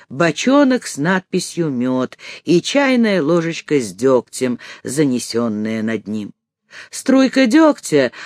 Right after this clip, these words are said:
отвесно падающая в жёлтую сахаристую массу, толщиной и цветом полностью копировала траурные рамочки на фотографиях в коридорной галерее.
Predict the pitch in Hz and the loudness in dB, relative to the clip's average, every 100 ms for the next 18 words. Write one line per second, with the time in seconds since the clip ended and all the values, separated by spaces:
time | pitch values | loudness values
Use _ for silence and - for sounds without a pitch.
0 | - 190 196 208 247 - 208 190 196 175 | -4 -2 0 2 2 2 -2 0 0 0
1 | 143 135 - 131 120 123 170 160 - 127 | 0 -2 -2 -2 -2 0 0 0 0 -2
2 | 120 120 123 123 117 - 120 175 254 214 | -2 -4 -4 -2 -4 -4 -4 0 0 0
3 | - - 127 - - - - 214 202 - | -4 -4 -4 -4 -12 -16 0 2 2 0
4 | 233 233 247 233 220 - 226 262 226 185 | 2 2 4 2 0 -2 0 2 2 -2
5 | 165 - 262 226 180 147 120 - 123 - | -4 -4 2 4 2 -2 -8 -6 -8 -4
6 | 131 - 277 226 147 110 107 - - - | -6 -2 0 2 0 0 -2 -4 -8 -20
7 | _ - 196 214 202 185 151 143 123 98 | _ -2 0 2 2 0 -2 -4 -4 -4
8 | 107 98 92 - - - 101 - - - | -4 -4 -8 -10 -12 -6 -8 -8 -20 -16
9 | - 120 101 101 - 92 85 - - - | -10 -8 -6 -8 -6 -10 -12 -16 -20 -20
10 | _ _ _ - 165 151 117 98 - 101 | _ _ _ -2 0 2 0 -6 -10 -12
11 | 120 107 98 85 69 | -8 -6 -6 -10 -14